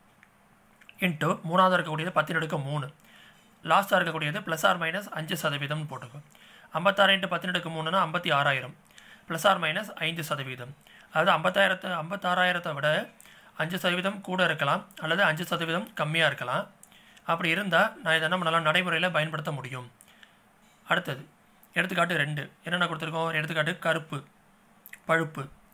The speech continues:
சிவப்பு, தங்கம். So, கருப்புக்கு நேரா ஜீரோ இருக்கும்,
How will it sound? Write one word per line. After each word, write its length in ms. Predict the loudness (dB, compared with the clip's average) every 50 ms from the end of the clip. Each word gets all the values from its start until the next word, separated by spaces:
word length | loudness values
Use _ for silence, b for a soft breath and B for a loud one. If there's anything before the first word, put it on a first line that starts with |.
| _ _ _ _
சிவப்பு, 580 | -12 -8 -4 -2 -2 -2 -2 -4 -6 -6 -6 -8 -6 _
தங்கம். 360 | -2 -2 0 -2 -4 -6 -8 -12 _ B B B B B B B B
So, 120 | -8 -2 2
கருப்புக்கு 380 | 2 2 2 2 0 -2 0
நேரா 220 | 2 2 2 2 2
ஜீரோ 340 | 2 0 0 0 0 0 -2
இருக்கும், 340 | -2 -4 -6 -6 -6 -6